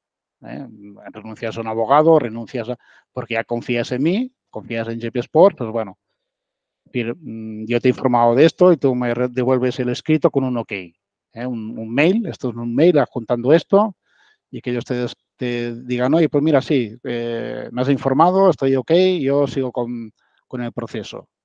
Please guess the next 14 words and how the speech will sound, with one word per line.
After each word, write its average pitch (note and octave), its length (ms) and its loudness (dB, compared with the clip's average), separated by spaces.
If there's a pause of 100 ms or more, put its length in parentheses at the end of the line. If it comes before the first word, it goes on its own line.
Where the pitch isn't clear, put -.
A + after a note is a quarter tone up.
(120)
Vale. G#2+ 300 -6 (3000)
Eh, D3 420 4
una D#3+ 240 2
vez E3 140 2
tenemos D3+ 680 0 (560)
la C#3 120 -2
contestación D#3 1040 2 (800)
del B2+ 180 -4
jugador, D#3+ 760 2 (800)
que C#3 200 0
eso, D#3 200 0
claro, E3 400 2 (300)
puede D3 240 2
ser C#3 360 0